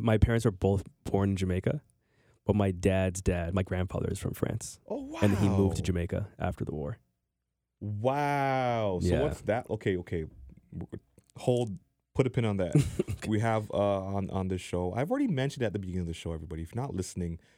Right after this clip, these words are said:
Speaker 2: uh, have a great guy, great entrepreneur, great photographer, great eye for detail. Yes,
Speaker 1: Thank
Speaker 2: I
Speaker 1: you,
Speaker 2: said this
Speaker 1: thank
Speaker 2: in
Speaker 1: you,
Speaker 2: the radio
Speaker 1: thank you.
Speaker 2: show. But also, he is the creator. I don't like to say the curator or the founder of, no.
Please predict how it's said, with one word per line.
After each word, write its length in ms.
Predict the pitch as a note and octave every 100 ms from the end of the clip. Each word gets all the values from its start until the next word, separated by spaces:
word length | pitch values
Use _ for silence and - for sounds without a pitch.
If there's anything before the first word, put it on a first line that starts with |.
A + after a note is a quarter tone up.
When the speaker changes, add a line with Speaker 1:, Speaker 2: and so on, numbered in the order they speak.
| _
Speaker 2:
uh, 200 | F2 F2
have 180 | F2+ F#2
a 40 | F2+
great 320 | F#2+ A2 -
guy, 420 | G#2+ G2+ F#2+ F#2 - -
great 200 | G2+ G#2+
entrepreneur, 800 | G#2+ G#2 - G2+ F2+ F2 F2 E2+ - _ _ _ _ - -
great 220 | G#2 G#2
photographer, 800 | F#2+ - G2+ - F#2 - F2+ F2+
great 240 | E2+ G2 -
eye 140 | G2
for 140 | -
detail. 680 | E2+ F2 F#2 F#2+ - F2 E2
Yes, 120 | F2+
Speaker 1:
Thank 120 | F#2 F2+
Speaker 2:
I 20 |
Speaker 1:
you, 60 | F#2
Speaker 2:
said 80 | G2
this 60 |
Speaker 1:
thank 100 | G2+
Speaker 2:
in 40 | F2+
Speaker 1:
you, 60 |
Speaker 2:
the 140 | E2+ G2+
radio 20 | G2+
Speaker 1:
thank 100 | F#2
you. 60 |
Speaker 2:
show. 180 | E2 D#2+ - - _ _
But 180 | F#2 F2+
also, 600 | F#2 G2+ G#2+ - G#2 F#2 E2+
he 140 | G2
is 300 | - F#2 F#2
the 240 | F#2 F2+ F2
creator. 720 | - F#2+ F#2 - G#2 A2 F#2
I 40 | F#2
don't 140 | C3
like 200 | C3+ -
to 120 | -
say 180 | A#2 G#2+
the 180 | G2 F#2
curator 600 | - - G2 F2 E2 D#2
or 40 | D#2+
the 100 | -
founder 540 | - D#2+ E2 D2+ D2+
of, 160 | C#2+ -
no. 220 | E2 E2+